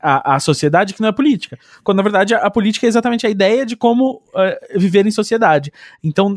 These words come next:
é, essa, essa ideia de que existem pensamentos além da política, de tipo, "Ah, não, mas você ser contra isso ou aquilo é uma questão moral", é, não existe. Não existe um imperativo moral universal,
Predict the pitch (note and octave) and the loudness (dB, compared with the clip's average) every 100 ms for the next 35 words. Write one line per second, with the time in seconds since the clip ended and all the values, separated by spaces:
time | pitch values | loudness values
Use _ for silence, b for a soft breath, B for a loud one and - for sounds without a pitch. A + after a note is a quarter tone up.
0 | F#3+ F3 F3 F3 F#3+ A#3 G#3 G#3+ G#3 G#3 | 0 0 0 0 0 0 -2 -4 -4 2
1 | C4 A#3 F#3+ G#3 F#3 G#3+ A#3+ G#3+ G#3+ G3 | 2 2 0 -2 0 0 0 0 0 -2
2 | F#3+ F#3 G#3 F#3+ E3+ A#3+ - - - B | 0 0 0 0 0 0 -2 -10 -18 B
3 | B E3+ F3+ F3 G#3 A#3 A3 G3 D#3+ C#3 | B -4 -4 -2 -2 0 -2 -2 -4 -6
4 | - D#3+ F3 G3+ A3 G3 A3 G3+ F#3+ A3 | -6 -2 0 0 -2 -2 -2 0 0 0
5 | A3 G3 - G3 F#3+ F3+ F3+ D#3+ E3+ E3 | 0 0 -2 0 2 0 -2 -2 0 0
6 | C#3+ D#3 A3 D#3+ F3 E4 C4 F#3 D#3+ F#3+ | 0 2 2 0 0 -2 2 0 0 -2
7 | A#3+ A#3+ B3 G3+ F#3 F#3 E3 D3+ C3 B2+ | -2 0 0 0 0 -2 0 2 2 0
8 | A2+ - A2 G3 | -2 -2 -2 -2